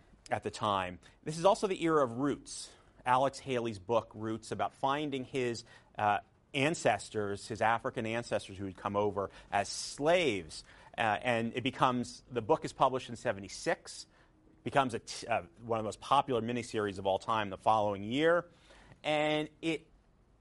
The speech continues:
sort of turbo boosts the, uh, the prominence of genealogy, the importance of gene-,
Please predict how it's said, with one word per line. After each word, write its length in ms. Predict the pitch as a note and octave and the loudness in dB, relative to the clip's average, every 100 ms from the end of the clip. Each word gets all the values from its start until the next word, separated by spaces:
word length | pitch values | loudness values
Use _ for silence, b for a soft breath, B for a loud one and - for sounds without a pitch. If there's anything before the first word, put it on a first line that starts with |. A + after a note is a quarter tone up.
| D3 A#2 - _ - | -18 -18 -20 _ -8
sort 240 | - D#3 | 0 2
of 140 | B2+ - - | 2 -4 -10
turbo 400 | - G#3+ F#3 D#3 | 0 4 4 4
boosts 560 | A2+ C3 - - - B2+ | 2 -2 -2 -10 -14 -6
the, 420 | B2+ B2+ B2 A2+ B B - | -4 -2 -4 -6 B B 0
uh, 320 | B2+ A2+ G#2+ G2+ - | 4 6 4 2 -6
the 100 | A#2 | -10
prominence 520 | - D3+ D3 C3 C3 | 0 2 2 -4 -6
of 100 | G#2+ | -8
genealogy, 840 | F2+ A#2 A2+ G#2 G#2 F#2 - E2 - - _ _ | -8 -6 -2 0 0 -2 -8 -20 -20 -20 _ _
the 80 | A2+ | -12
importance 420 | G#2+ - C#3+ A2+ | -10 -2 -2 -2
of 80 | A#2 | -8
gene-, 240 | G#2 A2 | -8 -8